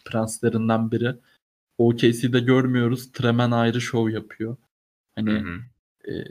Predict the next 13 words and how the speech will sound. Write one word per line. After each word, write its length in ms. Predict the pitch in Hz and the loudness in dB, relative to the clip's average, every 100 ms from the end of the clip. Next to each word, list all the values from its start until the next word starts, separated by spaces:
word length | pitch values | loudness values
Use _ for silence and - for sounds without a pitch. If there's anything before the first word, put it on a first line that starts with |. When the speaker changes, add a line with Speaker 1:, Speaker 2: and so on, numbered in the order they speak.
| - - | -16 -8
Speaker 1:
ya 240 | 117 - | -6 -2
o 140 | - 120 | 0 2
kadar 320 | 127 120 151 | 2 2 2
geniş, 720 | 139 117 120 147 - - - _ | 2 2 4 2 -4 -8 -14 _
hem 260 | - 123 156 | 0 2 6
rol 240 | 135 139 | 8 8
oyuncusu 400 | 135 135 131 - | 6 2 -4 -4
olarak 420 | 151 143 107 107 | 0 2 0 -2
çok 240 | - 107 - | -4 -6 -2
geniş 360 | 107 104 - | -2 -2 -2
bence. 340 | 101 101 101 120 | -2 -2 -2 -4
Aşağılara 600 | 113 113 - 120 131 143 | -2 -2 0 0 2 0
geldiğimde 720 | 143 131 131 127 127 123 165 | 0 0 2 0 -2 -2 -4